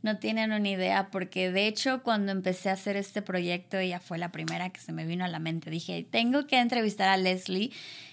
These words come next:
eh, o sea, es mi mejor amiga y ella me ayudó muchísimo en este pro-, en este trayecto de mi vida y pues ella tenía que ser parte de esto", lo cual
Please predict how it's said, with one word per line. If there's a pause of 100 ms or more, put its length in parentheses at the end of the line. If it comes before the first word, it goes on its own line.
eh,
o
sea,
es
mi
mejor
amiga
y
ella (460)
me
ayudó
muchísimo
en
este (380)
pro-,
en
este
trayecto (340)
de
mi
vida
y
pues
ella
tenía
que
ser
parte
de
esto",
lo
cual